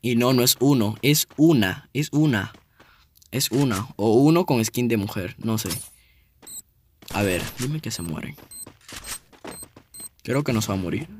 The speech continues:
obviamente no, no se va a morir. Ojo, ojo que tiene la ventaja, ¿eh? Tiene la, tiene la altura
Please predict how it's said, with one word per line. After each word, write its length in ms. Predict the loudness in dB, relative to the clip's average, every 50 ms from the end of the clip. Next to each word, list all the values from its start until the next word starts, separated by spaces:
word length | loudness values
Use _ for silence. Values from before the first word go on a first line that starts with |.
| -16 _
obviamente 540 | -2 0 2 2 0 0 -2 -4 -6 -6 -6
no, 100 | -6 -6 -6 -6 -6
no 120 | -6 -6
se 100 | -4 -4
va 40 | -4
a 40 | -4
morir. 280 | -6 -8 -10 -10 -12 -16 _ _ -20 _ _ -20 _ _ -20 _ _ _ _ -20 _ _ _ _ _ -20 _ -20 -20 -20 -18 -18 -18 -18 -2 _ 2 4 6 4 4 4 4 4 2 2 0 -2 -2 -6 -8 -8 -6 -2
Ojo, 280 | -2 0 2 2 0 0 -4 -8 -8 -10 -20 -20 -20 _ _ _
ojo 240 | 0 2 4 4 6
que 120 | 6 6
tiene 160 | 6 8 8 8
la 100 | 8 8
ventaja, 560 | 8 6 4 2 2 2 2 2 0 -2 -2
¿eh? 120 | -4 -4 -8 -6 -4
Tiene 160 | -2 0 2
la, 120 | 2 2 2 0 -6 -10 _
tiene 180 | -4 0 4 4
la 60 | 4
altura 400 | 4 4 2 2 4 4 2